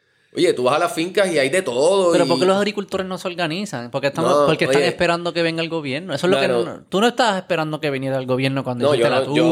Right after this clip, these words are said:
Speaker 2: tuya.
Speaker 1: no, no,
Speaker 2: Al
Speaker 1: exacto.
Speaker 2: contrario, tú le quitaste la computadora a la tipa, le dijiste, "Espera, dame acá, yo lo taipeo. Vamos a
Speaker 1: Exacto.
Speaker 2: esperar por ti."
Speaker 1: Pero ¿qué pasa? Que, que,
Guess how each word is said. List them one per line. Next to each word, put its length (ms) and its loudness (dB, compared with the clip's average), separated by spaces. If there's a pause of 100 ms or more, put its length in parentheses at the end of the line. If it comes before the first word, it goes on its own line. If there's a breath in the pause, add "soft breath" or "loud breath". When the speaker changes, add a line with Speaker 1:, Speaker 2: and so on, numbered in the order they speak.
Speaker 2:
tuya. 380 2
Speaker 1:
no, 160 2
no, 80 -2
Speaker 2:
Al 80 -2
Speaker 1:
exacto. 120 0
Speaker 2:
contrario, 540 0
tú 100 -4
le 120 -2
quitaste 320 -2
la 100 0
computadora 460 0
a 40 2
la 100 2
tipa, 200 -4
le 60 0
dijiste, 160 -4
"Espera, 160 0
dame 180 2
acá, 140 -2
yo 100 0
lo 80 0
taipeo. 460 0
Vamos 100 -12
a 60 -14 (100)
Speaker 1:
Exacto. 120 4
Speaker 2:
esperar 300 0
por 140 -4
ti." 260 -4
Speaker 1:
Pero 240 2
¿qué 160 2
pasa? 460 0
Que, 400 -8 (360 soft breath)
que, 1000 2